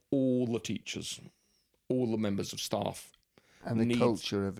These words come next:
Speaker 2: it's okay to fail. And
Speaker 1: It's
Speaker 2: it's okay
Speaker 1: okay
Speaker 2: to
Speaker 1: to fail. It's okay to be vulnerable. It's okay. I mean, my thing is, you know, what do I do when I get really emotional and struggling? I have a cry.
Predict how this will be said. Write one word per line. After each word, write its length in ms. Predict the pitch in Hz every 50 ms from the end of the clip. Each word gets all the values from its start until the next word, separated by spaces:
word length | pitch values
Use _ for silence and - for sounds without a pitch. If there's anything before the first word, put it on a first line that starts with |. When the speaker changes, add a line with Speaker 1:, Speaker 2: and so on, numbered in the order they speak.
| -
Speaker 2:
it's 260 | - 123 113 - - -
okay 460 | 110 107 104 - - 113 110 107 107
to 140 | - - 101
fail. 460 | 101 - 110 120 151 156 101 - - -
And 100 | - 131
Speaker 1:
It's 80 | 123 110
Speaker 2:
it's 100 | 107 -
okay 140 | 147 160 170
Speaker 1:
okay 220 | 165 - 156 147 131
Speaker 2:
to 80 | 123 123
Speaker 1:
to 0 |
fail. 460 | 123 - 113 104 101 107 110 117 - - - - - - - -
It's 160 | 113 113 - - - -
okay 760 | 147 160 156 151 151 - 135 123 120 117 117 110 107 110 - _ _ _ _ _ _ _ -
to 80 | -
be 120 | 113 107 101
vulnerable. 580 | 90 104 104 98 101 104 95 95 95 95 98 - _ - - _ _ -
It's 160 | 101 98 - - -
okay. 540 | 120 131 135 123 - - 113 107 104 - - - - - _ _ - - -
I 40 | -
mean, 120 | - - - _ _ - - - _ -
my 200 | - 98 104 104
thing 220 | - - 98 87
is, 320 | 85 92 87 87 - -
you 100 | 92 95
know, 160 | 92 85 90 92 - _ _ _ _ _ _ _ _ _ _
what 120 | - 107 107
do 100 | 110 113
I 140 | 110 107
do 380 | 104 101 113 110 110 110 104 - - _ _ _ _ _ _ _
when 200 | - 123 113 110
I 140 | 110 107 107
get 260 | 98 - 107 - - _ - - - _ _ -
really 500 | 123 117 110 110 104 104 104 104 98 95 _ _ _ _ _ - - - _ _ _ _ _ _ _ _ _ _ -
emotional 440 | 117 110 110 110 113 110 - 110 101
and 100 | 101 98
struggling? 400 | - - - 120 - - 123 117
I 40 | 101
have 100 | 107 104
a 40 | 104
cry. 400 | - - 123 120 - 131 -